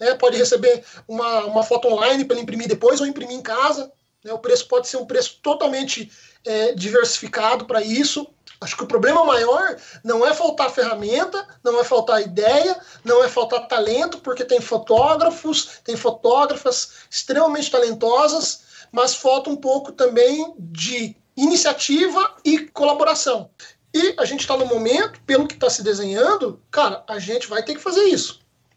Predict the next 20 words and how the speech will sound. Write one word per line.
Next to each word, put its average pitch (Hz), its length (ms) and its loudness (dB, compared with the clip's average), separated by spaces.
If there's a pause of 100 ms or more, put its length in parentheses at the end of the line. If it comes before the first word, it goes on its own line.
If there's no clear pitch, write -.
(500)
Ninguém 226 220 0
tá 254 120 0
sozinho, 269 640 0
mas 262 220 2
vai 226 120 -4
ter 269 120 -10
que - 60 -20
pedir 285 220 -6
ajuda, 370 360 0
porque 269 260 -8
o 254 40 2
Brasil 247 260 0
vai 285 120 -4
ter 311 100 -12
que - 60 -12
se 320 80 -8
ajudar. 220 420 -8 (400)
Nós, 247 360 2
fotógrafos, 269 1160 -4
é, 208 420 0